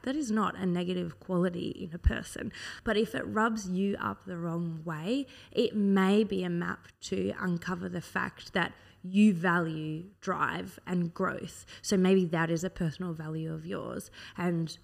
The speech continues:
an example on the flip side is things that may be bringing you joy from my own personal experience,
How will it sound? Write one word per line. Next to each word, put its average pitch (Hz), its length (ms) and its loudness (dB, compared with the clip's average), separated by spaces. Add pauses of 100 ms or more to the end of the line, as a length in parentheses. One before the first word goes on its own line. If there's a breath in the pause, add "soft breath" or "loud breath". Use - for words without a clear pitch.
(160)
an 208 80 -2
example 175 480 0
on 175 120 -4
the 170 60 -6
flip - 320 -2
side 165 460 -4
is 180 260 -6
things 185 380 2
that 185 120 -4
may 180 160 -6
be 180 140 -6
bringing 175 460 -2
you 180 100 -4
joy 185 460 -4 (200 loud breath)
from 196 220 2
my 175 220 8
own 175 140 0
personal 180 440 0
experience, 220 800 0